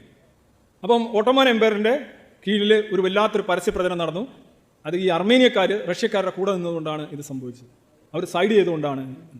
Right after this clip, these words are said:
അങ്ങനെ അവസാനം അവരെന്ത് ചെയ്തു? ഈ യുദ്ധത്തിലുണ്ടായിരുന്ന അർമേനിയൻ സൈനികരെ എല്ലാം തിരിച്ചു വിളിച്ചു, അവരെ ഇന്ന് ആയുധങ്ങളും ഒക്കെ വാങ്ങിച്ച് അവരെ അപ്പോഴേ വെടിവെച്ച് കൊന്നു. ബാക്കിയുള്ളവരൊക്കെ പറഞ്ഞു, "നിങ്ങൾ താമസിക്കുന്ന അതിർത്തിയിൽ നിങ്ങൾ താമസിക്കേണ്ട, നിങ്ങൾ വേറെ എവിടെയെങ്കിലും താമസിക്കുന്നു" പറഞ്ഞു അവരെ അവിടെ നിന്ന് പൊക്കുന്നു, അപ്രൂട്ട് ചെയ്യുന്നു, വലിച്ച്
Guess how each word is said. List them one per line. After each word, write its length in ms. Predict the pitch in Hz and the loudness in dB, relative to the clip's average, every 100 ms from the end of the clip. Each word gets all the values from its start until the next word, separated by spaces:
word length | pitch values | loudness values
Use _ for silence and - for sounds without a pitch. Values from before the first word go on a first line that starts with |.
| - _ _ _ _ _ _ _ 165 | -20 _ _ _ _ _ _ _ -2
അങ്ങനെ 160 | 208 196 | 2 2
അവസാനം 280 | 208 208 214 - 170 | 2 -2 -4 -6 -2
അവരെന്ത് 260 | 208 202 185 | 2 4 2
ചെയ്തു? 160 | 180 185 - - _ _ | 0 -4 -12 -20 _ _
ഈ 80 | 165 202 | -8 -6
യുദ്ധത്തിലുണ്ടായിരുന്ന 800 | 196 240 240 240 208 233 226 208 311 - - - 175 | 0 4 6 6 6 6 4 2 -4 -8 -20 -8 -4
അർമേനിയൻ 320 | 214 240 226 | 0 2 0
സൈനികരെ 280 | 202 202 202 190 | -2 -2 0 0
എല്ലാം 140 | 190 | -2
തിരിച്ചു 200 | 196 196 214 | -4 -2 -4
വിളിച്ചു, 200 | 196 196 | 0 0
അവരെ 120 | 185 185 | 0 0
ഇന്ന് 100 | 170 | 0
ആയുധങ്ങളും 380 | 180 196 196 226 - - - | 0 0 0 -2 -4 -14 -6
ഒക്കെ 120 | 185 170 | -2 0
വാങ്ങിച്ച് 260 | 175 170 185 | -2 -2 0
അവരെ 120 | 170 170 | 2 0
അപ്പോഴേ 180 | 170 185 | 0 -2
വെടിവെച്ച് 300 | 156 160 156 135 | 0 -2 -4 -8
കൊന്നു. 140 | 117 - - _ _ _ _ - | -8 -14 -20 _ _ _ _ 2
ബാക്കിയുള്ളവരൊക്കെ 520 | 185 233 208 208 190 | 4 8 8 6 4
പറഞ്ഞു, 160 | 185 190 | 0 0
"നിങ്ങൾ 140 | 190 196 180 | -2 0 0
താമസിക്കുന്ന 340 | 185 185 180 | 0 -2 0
അതിർത്തിയിൽ 260 | 180 185 196 | 0 0 0
നിങ്ങൾ 140 | 180 170 | 0 0
താമസിക്കേണ്ട, 360 | 175 165 170 180 | -2 -4 -4 -4
നിങ്ങൾ 140 | 170 165 | -2 0
വേറെ 140 | 165 175 | 2 2
എവിടെയെങ്കിലും 280 | 165 165 160 | 0 -2 -4
താമസിക്കുന്നു" 300 | 160 156 156 | -6 -6 -8
പറഞ്ഞു 160 | 156 233 - - _ - | -8 -8 -10 -20 _ -10
അവരെ 140 | 151 160 | -4 -2
അവിടെ 120 | 156 | -2
നിന്ന് 120 | 151 | -4
പൊക്കുന്നു, 260 | 147 151 123 - - _ _ _ _ - | -6 -6 -8 -10 -20 _ _ _ _ -8
അപ്രൂട്ട് 360 | 156 175 202 | -4 0 2
ചെയ്യുന്നു, 180 | 165 147 151 | 2 0 0
വലിച്ച് 260 | 170 - | 0 -4